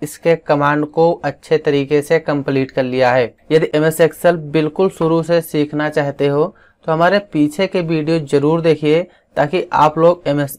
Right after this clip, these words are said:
Excel बिल्कुल अच्छे से सीख जाओ। और आज के इस वीडियो में हम व्यू टाइप के बारे में जानेंगे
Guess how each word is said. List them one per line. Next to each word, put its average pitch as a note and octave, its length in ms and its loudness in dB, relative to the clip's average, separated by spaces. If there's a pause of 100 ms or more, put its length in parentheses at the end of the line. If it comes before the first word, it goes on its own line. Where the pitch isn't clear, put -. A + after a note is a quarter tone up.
Excel D3+ 400 -2 (120)
बिल्कुल D3 580 -2
अच्छे C#3 340 -4
से D3+ 200 -4
सीख C#3 340 -6
जाओ। D3 320 0 (340)
और E3+ 320 2
आज E3 280 4
के F3 160 -2 (160)
इस F3+ 160 -2
वीडियो D3+ 420 2
में D3+ 120 -2
हम D3 320 -6 (320)
व्यू D3 300 -2
टाइप D#3+ 340 2
के D3+ 140 2
बारे C#3 320 0
में D3+ 240 -6 (300)
जानेंगे D3 680 -2